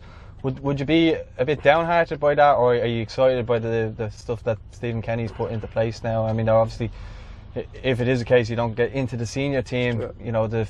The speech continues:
Speaker 1: the under twenty-ones are flying, and obviously you know
Speaker 2: Mm-hmm.
Speaker 1: from being wi-, around them that
Speaker 2: Yeah.
Speaker 1: there's a great bunch of quality
Speaker 2: Of course.
Speaker 1: players coming through at
Speaker 2: Mm-hmm.
Speaker 1: the time. Uh, some are calling it the, the golden generation. I'm not expecting you to call
Speaker 2: Mm-hmm.
Speaker 1: them that or
Speaker 2: Yeah.
Speaker 1: anything like that, but would it be a bit of a,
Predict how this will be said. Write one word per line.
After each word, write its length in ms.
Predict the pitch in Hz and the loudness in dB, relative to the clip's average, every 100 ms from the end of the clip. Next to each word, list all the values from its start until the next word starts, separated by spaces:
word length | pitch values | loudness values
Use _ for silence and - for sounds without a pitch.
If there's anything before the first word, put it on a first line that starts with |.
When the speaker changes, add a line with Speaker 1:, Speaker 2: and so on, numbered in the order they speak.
| - | -4
Speaker 1:
the 140 | 120 | -2
under 140 | 120 117 | 0 0
twenty-ones 360 | 120 113 113 107 | 0 0 0 -2
are 60 | |
flying, 400 | 104 117 120 120 | -2 4 4 4
and 100 | 117 | 0
obviously 300 | 123 135 117 | -2 -4 -4
you 60 | 107 | -2
know 200 | 110 113 | 0 0
Speaker 2:
Mm-hmm. 100 | 131 | -2
Speaker 1:
from 100 | 110 | -4
being 280 | 110 113 110 | -2 -2 -2
wi-, 120 | 110 113 | -2 -2
around 260 | 110 117 | 0 0
them 120 | 113 | -2
that 120 | 107 107 | -2 -2
Speaker 2:
Yeah. 60 | |
Speaker 1:
there's 340 | 104 - - - | -2 -4 -12 -4
a 120 | 110 - - - | -4 -4 -10 0
great 220 | 113 110 - - - | 0 0 -6 -16 -8
bunch 260 | 113 113 - | -4 -4 -4
of 180 | 104 - | -8 0
quality 440 | 110 107 104 101 - | 0 2 0 -4 -6
Speaker 2:
Of 100 | - | 0
course. 160 | 139 | 2
Speaker 1:
players 260 | 117 123 120 | 4 4 2
coming 280 | - 110 110 | -2 -4 -4
through 340 | 117 120 127 | -2 0 0
at 80 | 120 | 0
Speaker 2:
Mm-hmm. 60 | |
Speaker 1:
the 60 | 127 | -2
time. 140 | 117 117 117 | -2 -2 -2
Uh, 20 | 110 | -4
some 240 | - 131 | -4 0
are 80 | 120 | 0
calling 280 | 120 117 104 | 2 0 0
it 40 | |
the, 140 | 107 98 - - - | -6 -8 -12 -16 -8
the 80 | |
golden 400 | 98 113 123 120 | 4 6 6 2
generation. 500 | 110 117 117 113 113 | 0 2 2 2 0
I'm 80 | 110 | -4
not 140 | 123 107 | -4 -8
expecting 400 | - 104 - 107 | -8 -8 -6 -4
you 100 | 110 | -6
to 100 | - | -4
call 260 | 113 113 | 0 2
Speaker 2:
Mm-hmm. 40 | 113 | 2
Speaker 1:
them 120 | 113 | -2
that 160 | 104 110 | -4 -4
or 80 | 107 | -4
Speaker 2:
Yeah. 80 | |
Speaker 1:
anything 240 | 127 117 107 | -4 -4 -4
like 180 | 104 120 | -4 0
that, 200 | 113 - - - - - | 0 -2 -14 -18 -16 4
but 340 | 120 120 113 110 - - | 8 8 6 0 -14 -14
would 160 | 117 120 | -8 -6
it 80 | 117 | -2
be 260 | 135 131 127 | 0 2 2
a 40 | |
bit 140 | 127 123 | 0 0
of 80 | |
a, 240 | 113 110 | 0 0